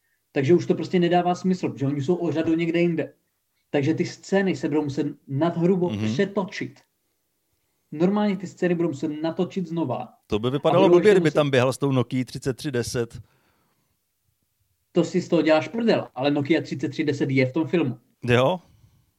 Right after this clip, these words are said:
Speaker 1: Ta je v tom filmu prostě a to tam můžou nechat. Ale pak tam mají Nokia nějaký ty nejnovější modely,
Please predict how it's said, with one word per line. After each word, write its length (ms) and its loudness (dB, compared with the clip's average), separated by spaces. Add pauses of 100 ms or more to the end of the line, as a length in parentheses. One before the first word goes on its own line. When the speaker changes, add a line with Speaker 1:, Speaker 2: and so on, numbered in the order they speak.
(200)
Speaker 1:
Ta 120 -2
je 220 4
v 80 -4
tom 160 2
filmu 300 2
prostě 340 -6
a 60 0
to 100 -4
tam 160 2
můžou 240 2
nechat. 300 -2 (520)
Ale 140 2
pak 160 -2
tam 100 0
mají 120 4
Nokia 280 4
nějaký 280 0
ty 120 -2
nejnovější 460 0
modely, 500 -2